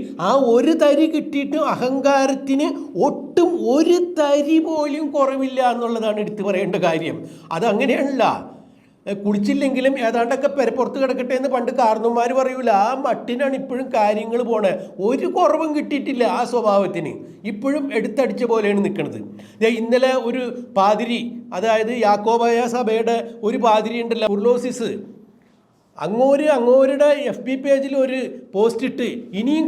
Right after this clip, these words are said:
കേരളത്തിലെ ജനങ്ങളെ ഇങ്ങനെ പറ്റിച്ച് വിഡ്ഢികളാക്കി കിറ്റും കൊടുത്ത് ഭരണത്തിൽ വരാമെന്ന് വിചാരിക്കേണ്ട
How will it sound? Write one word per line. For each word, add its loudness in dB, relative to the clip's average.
കേരളത്തിലെ 2
ജനങ്ങളെ 2
ഇങ്ങനെ -2
പറ്റിച്ച് -4
വിഡ്ഢികളാക്കി 0
കിറ്റും -6
കൊടുത്ത് 0
ഭരണത്തിൽ 0
വരാമെന്ന് 2
വിചാരിക്കേണ്ട 0